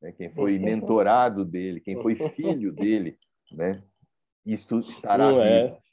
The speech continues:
Speaker 1: né?
Speaker 2: É, não é, não é, não se, eh, não se pode fazer essa confusão. E eu acho que a lápide é uma imagem que, eh,
Speaker 1: Sim.
Speaker 2: é um recado pra todo mundo.
Speaker 1: Sim.
Speaker 2: Né? Assim, cara, eu não...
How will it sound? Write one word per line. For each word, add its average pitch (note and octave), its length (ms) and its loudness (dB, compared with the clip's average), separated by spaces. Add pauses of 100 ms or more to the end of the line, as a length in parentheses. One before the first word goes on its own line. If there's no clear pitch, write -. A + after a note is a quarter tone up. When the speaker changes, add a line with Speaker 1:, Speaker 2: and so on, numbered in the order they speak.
(140)
Speaker 1:
né? E2+ 160 -20 (480)
Speaker 2:
É, A2+ 260 -2
não C3 440 2
é, A#2 460 2
não C3 280 0
é, A2 360 -2
não C3+ 180 -6
se, F#2+ 480 -6 (440)
eh, F#2+ 340 -14
não B2 140 0
se D3+ 140 -6
pode G2+ 340 -2
fazer F2+ 260 -10
essa F#2 200 -12
confusão. E2+ 580 -12
E G#2 60 -4
eu C3 220 4
acho C#3 180 0
que - 80 -4
a G2+ 80 0
lápide A2+ 400 -4
é A2 40 2
uma G#2+ 140 0
imagem F#2+ 540 -4
que, F#2+ 320 -8 (440)
eh, G2+ 80 -4
Speaker 1:
Sim. F#2+ 180 -4
Speaker 2:
é A#2 80 -2
um B2 60 -2
recado A2+ 420 -2
pra G2+ 140 -8
todo D3+ 280 -8
mundo. G2+ 560 -6
Speaker 1:
Sim. D2 400 -16
Speaker 2:
Né? A2 520 -8
Assim, B2+ 200 -6
cara, B2 420 -4 (460)
eu D3 200 -4
não... A3+ 680 -8